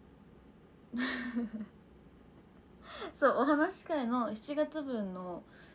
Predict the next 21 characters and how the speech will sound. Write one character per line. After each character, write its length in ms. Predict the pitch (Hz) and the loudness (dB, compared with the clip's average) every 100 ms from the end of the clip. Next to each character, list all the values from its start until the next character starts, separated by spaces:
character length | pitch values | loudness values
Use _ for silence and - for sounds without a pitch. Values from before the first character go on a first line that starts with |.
| - | -12
受 220 | 208 220 | -6 -4
付 260 | 214 - 202 | -6 -6 -4
が 160 | 202 - | -2 -2
明 100 | 254 | -2
日 200 | - 277 | -2 0
の 160 | 262 | 0
十 220 | 226 240 277 | 0 2 4
二 160 | 294 | 4
時 100 | 254 | 2
ま 140 | 214 180 | 0 -2
で 120 | 175 | -8
に 220 | 165 160 - - - - | -12 -14 -18 -20 -20 -14
な 80 | 190 | -10
っ 20 | |
て 160 | - | -8
ま 220 | 185 185 202 | -6 -6 -8
す、 80 | - | -8
お 60 | |
昼 260 | 202 208 185 | -4 -4 -4
の。 180 | 175 - - - - - - - - - - | -10 -12 -18 -20 -20 -20 -20 -20 -20 -16 -2
で、 400 | 226 214 165 | 2 2 0